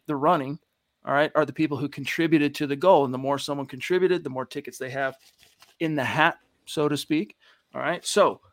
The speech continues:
this month, Zach, November, we set the goal at two hundred thousand stars, crushed it. We almost got there by November fifteenth, missed it by two days, but still, we hit the entire month goal by November seventeenth.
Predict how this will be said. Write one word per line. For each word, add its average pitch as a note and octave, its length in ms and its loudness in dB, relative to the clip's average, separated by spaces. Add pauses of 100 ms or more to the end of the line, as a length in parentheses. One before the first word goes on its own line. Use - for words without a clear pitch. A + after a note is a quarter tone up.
(300)
this E3 320 6
month, D#3+ 260 6
Zach, D#3 340 6
November, E3+ 500 4
we D#3+ 140 0
set F3+ 240 2
the E3 80 -2
goal E3 240 6
at D3+ 100 0
two F3 140 0
hundred E3 240 0
thousand C#3+ 340 4
stars, C#3 640 0 (400)
crushed G3+ 420 6
it. - 160 -6 (260)
We D#3+ 140 2 (140)
almost A3+ 360 6
got F#3 240 2
there F#3 140 0
by D#3+ 160 4
November D3 400 0
fifteenth, E3 480 -6 (180)
missed D#3+ 220 -6
it D#3 80 -12
by D#3 140 2
two D#3+ 180 -4
days, D3 220 0
but C#3+ 140 -4
still, D3 260 0
we A#2 120 -6
hit - 280 -4
the D#3+ 160 -4
entire E3+ 380 2
month D#3+ 260 0
goal C#3+ 400 2 (340)
by D3+ 80 6
November D3 460 2
seventeenth. D3+ 720 2